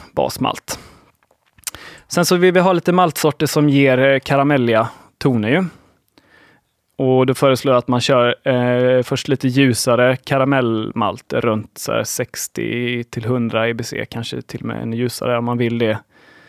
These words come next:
Så man har kanske fem till åtta procent av sin totala maltmängd.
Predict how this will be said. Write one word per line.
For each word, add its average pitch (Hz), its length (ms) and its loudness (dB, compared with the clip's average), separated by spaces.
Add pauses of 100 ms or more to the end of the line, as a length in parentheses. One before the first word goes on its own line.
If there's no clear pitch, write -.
(260)
Så - 60 -12
man 120 260 -4
har 113 280 0
kanske - 260 -12
fem 139 240 0
till 147 160 -2
åtta 151 300 0
procent 147 520 -2
av 139 280 2
sin 135 260 -2
totala 127 640 2
maltmängd. 143 1000 -2